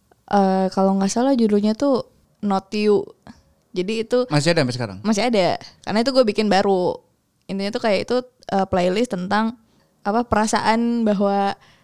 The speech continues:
Speaker 1: lu adalah orang yang tidak bisa gue dapatkan gitu.
Speaker 2: Siapa?
Speaker 1: Enggak.
Speaker 2: Katanya baru. Sekarang dong?
Speaker 1: Bukan. Maksudnya playlistnya
Speaker 2: Wah.
Speaker 1: gue susunnya baru.
Speaker 2: Wah, Dita ternyata ya.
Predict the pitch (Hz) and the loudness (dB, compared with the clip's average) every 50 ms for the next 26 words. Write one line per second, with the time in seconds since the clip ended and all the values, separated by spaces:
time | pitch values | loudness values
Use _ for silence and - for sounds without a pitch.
0 | _ _ _ _ _ _ _ - 226 233 226 208 202 202 202 202 208 202 - - | _ _ _ _ _ _ _ 0 2 2 2 2 2 2 2 2 2 0 -4 -10
1 | - _ _ _ _ - - 202 208 220 220 214 220 220 214 196 180 190 214 214 | -18 _ _ _ _ -4 -2 0 2 2 2 2 0 0 0 0 0 0 0 -2
2 | 202 208 202 196 196 196 196 196 - - 208 208 208 196 185 180 - 185 185 - | 0 0 -2 0 0 -2 -4 -4 -2 0 0 0 0 -2 -4 -6 -8 -8 -10 -10
3 | _ _ _ _ _ _ _ _ - - 113 135 170 - - - 190 - _ _ | _ _ _ _ _ _ _ _ -12 -10 -10 -10 -10 -12 -16 -20 -20 -20 _ _
4 | _ _ - 202 233 247 226 220 180 175 180 180 185 - 247 - - - - - | _ _ -4 0 0 2 2 0 -2 -2 -2 -2 -2 -4 -4 -6 -8 -20 -16 -8
5 | - 131 - 262 277 202 - 110 104 101 110 107 101 - _ _ _ _ _ _ | -4 -2 -2 0 2 2 2 2 0 -2 -4 -6 -8 -8 _ _ _ _ _ _
6 | _ _ _ _ - - - 302 320 180 127 120 113 107 92 90 107 - 240 349 | _ _ _ _ -10 -4 -2 0 2 2 2 2 0 -2 -4 -6 -6 2 6 6
7 | 453 494 - - 349 381 427 381 262 - - - 233 226 240 311 403 403 294 254 | 6 6 4 0 -2 0 0 -2 -2 -4 -4 -4 -4 -4 0 -2 0 2 2 2
8 | 233 240 247 - - - 254 226 226 - 220 - 262 285 330 403 370 254 220 202 | 4 4 4 4 2 4 2 2 4 4 4 4 4 6 6 6 6 6 4 4
9 | 220 247 254 254 214 202 196 202 214 233 233 - 135 127 123 120 110 104 101 98 | 4 2 2 2 2 2 2 2 2 2 0 2 2 2 2 2 0 -2 -4 -6
10 | 101 101 101 104 101 98 95 - - - - 104 98 - - - 107 101 101 101 | -8 -10 -10 -10 -10 -10 -12 -12 -12 -14 -12 -12 -14 -14 -14 -14 -12 -10 -10 -10
11 | 98 98 98 98 92 - - 98 95 95 95 92 101 | -10 -10 -10 -12 -14 -12 -12 -12 -12 -10 -12 -14 -16